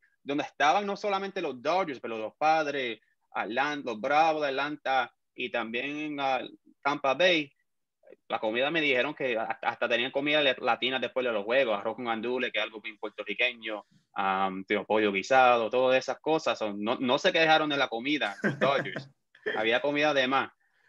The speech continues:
Speaker 1: Pero nada, la comida pa-, es, es pa' mí. Yo, yo conseguí un sitio que se llamaba, que se llama Tropical Smoothie Cafe. Todos los días. Ordené un smoothie, un wrap, todos los días. Ya, ya, ya me,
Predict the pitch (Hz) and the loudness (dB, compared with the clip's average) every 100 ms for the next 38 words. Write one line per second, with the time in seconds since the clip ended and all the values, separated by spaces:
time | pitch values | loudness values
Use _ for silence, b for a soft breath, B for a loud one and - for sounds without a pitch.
0 | _ _ - 110 110 107 107 101 117 180 | _ _ 2 4 6 4 2 0 0 0
1 | 208 170 139 143 185 180 156 143 - 143 | 2 0 0 -2 -2 -2 -2 -4 0 0
2 | 175 202 165 123 123 131 165 165 180 170 | 2 -4 -6 -8 -4 -2 -2 -2 -2 -2
3 | 175 160 170 165 160 151 147 135 135 135 | -2 -2 -4 -4 -4 -4 -6 -4 -2 0
4 | 156 160 160 160 127 - 120 120 131 151 | 2 4 4 2 -2 -12 -12 -10 -8 -8
5 | 143 - _ - 160 160 165 160 - 160 | -8 -12 _ -2 0 2 0 -4 -2 0
6 | 156 143 143 127 135 107 95 _ _ _ | 0 2 0 2 2 0 0 _ _ _
7 | _ _ 156 175 165 131 110 101 92 _ | _ _ 0 2 2 2 2 0 -2 _
8 | _ _ - 113 117 131 151 151 - 180 | _ _ -8 -4 -2 -2 -2 -4 0 2
9 | 180 170 160 135 139 135 135 156 160 - | 4 2 0 -2 -6 -4 2 4 2 -2
10 | _ _ _ _ 120 143 147 135 113 104 | _ _ _ _ 2 4 4 2 4 4
11 | 131 131 131 123 147 | 4 4 4 4 2